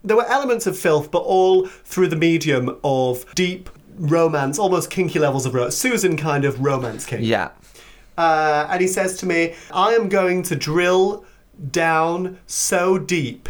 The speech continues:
Speaker 1: into you that I'm gonna find your soul."
Speaker 2: <laughs> That just sounds uncomfortable. <laughs> That's, I mean, I mean,
Speaker 1: With
Speaker 2: I
Speaker 1: his penis?
Speaker 2: Well, I sh-, just,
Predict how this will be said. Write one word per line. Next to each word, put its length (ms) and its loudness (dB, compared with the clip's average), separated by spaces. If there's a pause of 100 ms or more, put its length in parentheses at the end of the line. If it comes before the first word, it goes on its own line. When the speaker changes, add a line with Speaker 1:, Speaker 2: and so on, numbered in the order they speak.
(160)
Speaker 1:
into 380 -2
you 380 -8 (420)
that 140 -2
I'm 120 -2
gonna 200 -2
find 400 -2
your 100 -2
soul." 480 -6 (680)
Speaker 2:
<laughs> 60 -2 (1800)
That 160 0
just 140 -8
sounds 220 -4
uncomfortable. 680 -6 (840)
<laughs> 800 -14
That's, 380 -6 (320)
I 160 2
mean, 280 0 (260)
I 80 4
mean, 200 -4
Speaker 1:
With 120 0
Speaker 2:
I 180 6
Speaker 1:
his 120 -10 (260)
penis? 360 -6
Speaker 2:
Well, 260 2
I 120 2
sh-, 120 -6
just, 460 -8